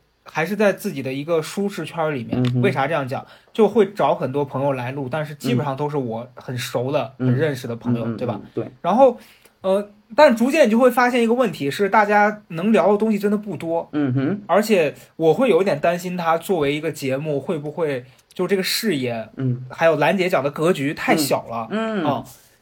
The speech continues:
Speaker 1: 对，所以我一开始有一个阶段我会想说，那要不要就努力的出去再找找陌生人？但逐渐又发现了一个问题，
Speaker 2: 嗯。
Speaker 1: 是有一些人真的不熟，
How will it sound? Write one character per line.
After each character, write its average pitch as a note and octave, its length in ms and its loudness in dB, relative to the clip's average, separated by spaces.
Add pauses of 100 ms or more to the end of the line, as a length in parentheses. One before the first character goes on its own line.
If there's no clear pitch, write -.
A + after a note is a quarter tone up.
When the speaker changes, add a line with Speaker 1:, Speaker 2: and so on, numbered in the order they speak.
Speaker 1:
对， D3 180 0
所 G#3 160 2
以 A#3+ 60 10
我 F#3 140 8
一 F#3 100 -2
开 G3+ 160 4
始 D3 260 -4 (320)
有 D#3 200 2
一 D#3+ 40 -2
个 G3+ 100 4
阶 G3+ 200 2
段 G3 180 2
我 C#3 40 -2
会 F#3 120 -4
想 B2+ 320 -4
说， D#3+ 200 -4 (120)
那 F#3 140 -2
要 E3+ 120 2
不 D3+ 80 -2
要 D3+ 120 4
就 D3+ 160 -6
努 C#3+ 240 -8
力 D#3+ 120 -6
的 C#3 80 -4
出 D#3+ 220 -10
去 D3 100 -6
再 C#3 360 -4
找 C#3+ 200 -4
找 B2 340 -2
陌 F3+ 220 -2
生 C3 160 -8
人？ A#2+ 140 -10 (240)
但 C4+ 300 4
逐 G3 180 -6
渐 B3 160 4
又 D4 160 6
发 E3 240 4
现 E3 160 0
了 C3+ 100 -4
一 C#3 40 -2
个 C#3+ 80 -2
问 D3 140 -2
题， B2+ 120 -8
Speaker 2:
嗯。 C3+ 40 -8
Speaker 1:
是 F3+ 180 -2
有 C#3 180 -2
一 G#3 60 -2
些 A#3+ 180 2
人 F#3+ 320 2
真 B3 160 2
的 A3 80 2
不 A3 160 -2
熟， D#3+ 340 2